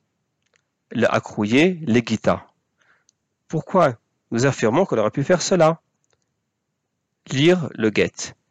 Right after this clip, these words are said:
la crouiller les guitares. Le cinquième cas, voici le cinquième cas, et nous sommes encore dans le divorce.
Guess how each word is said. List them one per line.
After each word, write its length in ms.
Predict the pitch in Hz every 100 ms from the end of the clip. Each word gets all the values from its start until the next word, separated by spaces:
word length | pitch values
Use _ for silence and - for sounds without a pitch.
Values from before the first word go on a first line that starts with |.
| _
la 240 | 120 104 101
crouiller 500 | - 104 117 151 151
les 140 | 110
guitares. 420 | 104 98 - - _ _ _ _ _ _ _ _ _ _ _ _ _ _ _ _ _ _ _ _ -
Le 80 | 120
cinquième 420 | - 214 139 117
cas, 340 | 110 110 180 _ _ _ _ _ _ _ _ _ _ _ _ _ _ _ _ _ _ _
voici 220 | - 131 143
le 80 |
cinquième 400 | 135 127 - 107
cas, 360 | - 131 175 208
et 120 | 127
nous 120 | 123 123
sommes 260 | - 170 -
encore 240 | 123 147
dans 80 | 131
le 120 | 113
divorce. 640 | 101 117 - 127 - -